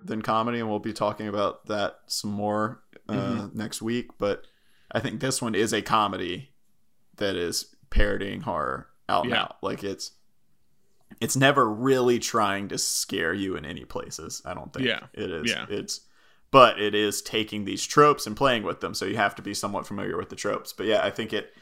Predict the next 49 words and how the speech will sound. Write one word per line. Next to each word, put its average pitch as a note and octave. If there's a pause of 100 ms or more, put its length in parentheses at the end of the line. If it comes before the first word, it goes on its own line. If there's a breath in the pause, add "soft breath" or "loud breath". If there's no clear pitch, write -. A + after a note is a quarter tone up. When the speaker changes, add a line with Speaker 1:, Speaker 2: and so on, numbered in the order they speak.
(140 soft breath)
Speaker 1:
it G#2+
falls B2
within G#2 (540)
the A2
broad G2+
comedy G2
genre G2
more G2+
than F#2+
it F#2
does F#2
within F#2+
the -
horror. -
Speaker 2:
Yeah. A#2+ (400)
And C3+
I'd D#3
say D#3+
bu-, B2
like, A#2+ (160)
buddy A2+
co-, A2+
buddy C3
movie A2
as G#2+
well, G#2+
is, - (100)
is A2+
Speaker 1:
Mm-hmm. -
Speaker 2:
I'd A2
throw A2+
that G#2+
in G#2+
there. G#2 (500 soft breath)
I E3
mean, E3
weirdly, G3+
it D3+
doesn't G#3
go C3
into C#3+
this, D#3
but C#3
it A#2+
does C#3+
have, C#3+
like, B2
the, B2
like, A#2